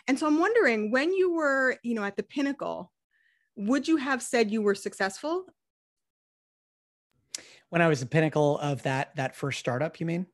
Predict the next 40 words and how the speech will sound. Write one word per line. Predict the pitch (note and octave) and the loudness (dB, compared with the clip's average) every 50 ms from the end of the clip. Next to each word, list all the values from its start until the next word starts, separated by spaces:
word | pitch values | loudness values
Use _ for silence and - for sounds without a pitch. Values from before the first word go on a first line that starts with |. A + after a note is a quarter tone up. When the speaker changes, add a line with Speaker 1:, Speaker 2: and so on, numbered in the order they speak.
| _ _ - | _ _ 2
Speaker 1:
Yeah. | A#3 B3+ A#3+ G#3+ F3+ - - F3 - | 4 4 6 6 4 2 -2 -4 2
So | F3+ A#3 | 4 4
when | A3+ B3 B3+ C4 | 6 8 6 6
you | C4+ B3+ | 6 6
left | C4 B3+ B3+ - - | 4 2 2 0 -2
corporate | - C4 B3 A#3+ B3+ A#3+ A#3+ A3+ | -2 -2 0 0 0 0 2 2
and | A3 G#3 | 0 0
you, | G#3 G3+ G3 | 0 -2 -2
and | G3 G#3 G3+ | -2 -4 -4
you | G#3 F#3 | -6 -6
created | - E3+ D#3+ - - E3+ D3 | -2 4 8 8 8 8 8
Speaker 2:
Yeah. | B2 G#2+ | 4 2
Speaker 1:
this. | G2+ G2 - - - _ _ _ _ _ _ _ _ _ _ _ _ - | -2 -4 -6 -8 -18 _ _ _ _ _ _ _ _ _ _ _ _ 0
Speaker 2:
Yeah, | F#3 F#3+ A3 A3 F3+ C#3+ C3+ - | 4 6 8 8 6 4 2 2
it, | - G3 G3 G#3 G#3 G#3+ | 6 6 8 8 8 6
it's | - G3+ F#3+ - | 6 6 6 6
interesting | A#3 A#3+ A#3 A#3 G3 - - E3+ D#3+ D#3 | 6 6 6 4 4 4 4 4 4 4
because | D#3 D3+ - F3 D#3+ D#3+ D#3+ D#3 C3+ - - | 2 2 4 4 6 6 6 4 2 0 -4
th-, | - F3 C#3 - - F3 | -6 -8 -8 -8 -4 0
there's | D3 F3+ F3 D#3 - | 2 4 4 4 2
this | - F3+ F3 - | 0 0 0 0
thing, | - - G3+ G#3 G3+ G3 F#3 F3+ E3+ E3 - - _ _ _ _ _ _ - | 0 2 2 4 4 6 6 4 4 2 -2 -8 _ _ _ _ _ _ -4
I | E3 D3+ | -2 -2
think, | C#3 - - E3 D#3 D3+ C3+ - - - _ - | 0 0 0 2 2 0 -2 -4 -8 -10 _ -4
about | D3+ B2+ D3+ C#3+ C#3+ D3+ - - C#3+ | -2 0 0 2 0 0 -2 -4 -2
being | C3 D#3+ D#3+ D3+ | 0 0 2 2
an | D3 | 2
entrepreneur, | C#3+ C#3+ C#3 - - C#3 C#3 C#3+ D3 C#3 C3 | 0 0 -2 -4 -4 -4 -2 0 0 0 0
and, | B2 B2 B2+ C3 - | 0 -2 -4 -6 -6
and, | - C#3 C3 B2+ B2 B2 A#2+ A#2 C#3 | -6 -6 -6 -4 -4 -4 -4 -4 -4
um, | C3+ C3 B2+ B2 C3 B2+ - | -4 -4 -2 -4 -4 -4 -6
it's | C#3 C3 - - | -8 -8 -10 -10
the | - D3 C#3 C3+ - | -8 -6 -6 -6 -4
emotional | C#3 C3+ C#3+ D3 D3+ - - - C#3+ B2+ | -4 -2 -2 -2 -2 -2 -4 -4 -4 -4
roller | A#2+ B2+ A#2+ B2+ B2 A2+ | -2 -2 -2 -2 -2 -4
coaster | - - A2 G#2+ - - - - - - - _ _ _ - - - - _ _ _ | -6 -8 -10 -10 -12 -12 -14 -14 -14 -16 -20 _ _ _ -20 -20 -20 -20 _ _ _
that | - C3+ C3 - | -6 -6 -6 -4
you | C3+ C3 | -4 -4
go | A#2+ - C#3 B2+ A#2+ | -2 -2 -2 -2 -2
on | A#2 G#2+ G2+ G2+ - | -2 -4 -6 -10 -12